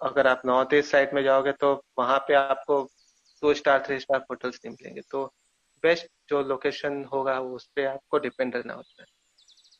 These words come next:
तो ये सब चीजें मैं लिख देता हूँ अपने टूर्स में पहले से कि ऐसे ऐसे चीजें हैं, अ,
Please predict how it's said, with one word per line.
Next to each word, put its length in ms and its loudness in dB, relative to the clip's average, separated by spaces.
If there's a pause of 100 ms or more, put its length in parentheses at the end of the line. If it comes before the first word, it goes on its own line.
(120)
तो 80 -4
ये 100 -2
सब 180 2
चीजें 220 4
मैं 140 4
लिख 200 -2
देता 220 0
हूँ 80 2
अपने 300 -6
टूर्स 480 -6
में 80 -4
पहले 300 -6
से 160 -14
कि 400 -16
ऐसे 220 -6
ऐसे 160 -14
चीजें 320 -16
हैं, 140 -16 (800)
अ, 340 -4